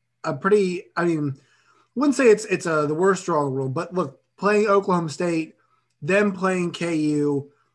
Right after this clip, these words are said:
West Virginia, then Texas, you know, it, it's kinda shaping up pretty nice for 'em.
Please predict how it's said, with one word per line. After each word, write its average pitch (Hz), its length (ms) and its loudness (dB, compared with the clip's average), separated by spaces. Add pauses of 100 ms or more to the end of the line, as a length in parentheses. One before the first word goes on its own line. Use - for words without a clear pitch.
(140)
West 180 260 0
Virginia, 160 400 -6
then 147 260 -2
Texas, 143 800 -8 (720)
you 214 80 -4
know, 220 100 2
it, 233 220 4
it's 226 220 -8
kinda 254 280 -2
shaping 233 360 0
up 208 140 0
pretty 185 160 0
nice 214 240 -2
for 127 160 -10
'em. 135 160 -6